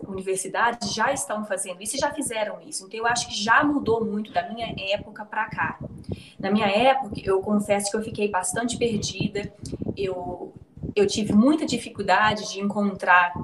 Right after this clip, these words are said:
Eu sabia que era reprodução, mas eu tinha dificuldade de encontrar o caminho, né? E, mas hoje, olhando pra trás, eu vejo que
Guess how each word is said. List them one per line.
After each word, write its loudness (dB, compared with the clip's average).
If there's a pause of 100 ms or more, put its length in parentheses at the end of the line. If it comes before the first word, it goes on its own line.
(600)
Eu -2
sabia 2
que -4
era 4
reprodução, -2 (760)
mas 2
eu 2
tinha -2
dificuldade 0
de -2
encontrar 0
o -2
caminho, -4 (640)
né? -4 (500)
E, 2 (120)
mas 4
hoje, 6
olhando 0
pra -2
trás, -2
eu 2
vejo 2
que -10